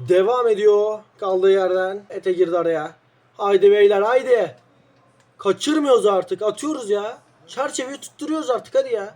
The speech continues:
Carlson ilerliyor. Lan ver şu topu benim o. Tete. Uy! Müthiş müdahale, müthiş. Hiçbir şey yok. Kalk lan ayağa. Icardi girdi araya. Mauro Icardi. Hadi Icardi'm. İyi. Icardi.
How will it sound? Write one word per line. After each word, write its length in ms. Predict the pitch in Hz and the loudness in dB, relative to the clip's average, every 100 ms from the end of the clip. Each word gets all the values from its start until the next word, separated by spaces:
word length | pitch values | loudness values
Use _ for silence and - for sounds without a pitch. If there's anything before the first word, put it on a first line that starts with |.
| - | -10
Carlson 340 | 139 156 - 190 | -6 -6 2 4
ilerliyor. 480 | 196 190 202 185 | 6 4 4 2
Lan 300 | 151 160 170 | 2 -4 -4
ver 120 | 165 208 | -4 -4
şu 200 | - 240 | -6 -4
topu 240 | 262 277 | -2 0
benim 180 | 254 226 | 2 4
o. 260 | 190 131 120 _ _ _ _ _ _ _ | 2 0 -6 _ _ _ _ _ _ _
Tete. 220 | 170 160 - _ _ _ _ _ _ _ _ _ _ | -12 -12 -12 _ _ _ _ _ _ _ _ _ _
Uy! 320 | 277 302 294 185 - - - - | 0 2 2 -2 -12 -20 -20 -10
Müthiş 280 | 196 226 262 | -8 -6 -8
müdahale, 280 | 254 240 226 | -2 0 0
müthiş. 260 | 233 247 | -2 -8
Hiçbir 240 | 247 - 285 | -8 -8 -8
şey 140 | 302 | -2
yok. 160 | 247 - | -2 0
Kalk 220 | 240 247 | -4 -4
lan 100 | 285 | -4
ayağa. 300 | 247 233 240 - _ _ _ _ _ _ _ _ _ _ _ _ _ _ _ _ _ _ _ _ | -2 -4 -8 -14 _ _ _ _ _ _ _ _ _ _ _ _ _ _ _ _ _ _ _ _
Icardi 440 | 285 269 269 302 311 | -6 -2 0 2 4
girdi 220 | 330 320 | 2 2
araya. 360 | 285 277 190 - _ _ _ _ _ | 2 2 0 -6 _ _ _ _ _
Mauro 280 | 233 302 339 | 0 4 6
Icardi. 640 | 349 330 320 339 330 247 - _ _ _ _ | 4 4 2 4 2 2 0 _ _ _ _
Hadi 240 | 254 247 | 0 0
Icardi'm. 520 | 247 196 247 233 220 - - - - - - | 0 2 2 4 2 0 -14 -20 -20 -20 -14
İyi. 600 | 277 302 311 302 294 240 233 - _ - - | 0 4 6 4 4 2 0 -16 _ -20 -2
Icardi. 480 | 247 320 370 392 | 2 4 6 6